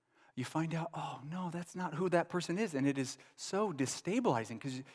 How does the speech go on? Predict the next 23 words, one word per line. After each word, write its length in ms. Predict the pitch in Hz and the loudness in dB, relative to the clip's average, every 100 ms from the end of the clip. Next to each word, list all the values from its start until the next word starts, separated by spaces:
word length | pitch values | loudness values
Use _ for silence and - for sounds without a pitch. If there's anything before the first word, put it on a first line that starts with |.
| - - | -16 0
you 80 | 165 | 0
think, 160 | 175 | 2
"Well, 180 | 165 147 | 0 0
now 200 | 151 180 | 2 2
I 60 | 196 | 2
don't 140 | 185 | 0
even 160 | 185 175 | 0 0
know 80 | 180 | 0
what's 160 | 180 | -2
true. 180 | - 240 | 0 0
Who 220 | 143 233 | 4 10
are 220 | 208 262 285 | 12 12 10
you? 360 | 147 87 - - - | 4 0 -4 -8 2
Who 160 | 269 | 6
are 200 | 262 320 | 6 4
you? 140 | 285 - | 2 0
I 80 | |
don't 80 | 220 | -2
even 100 | 226 | -2
know 120 | 233 | 0
who 60 | 240 | 0
you 180 | 226 254 | 0 4
are." 260 | 294 160 | 4 4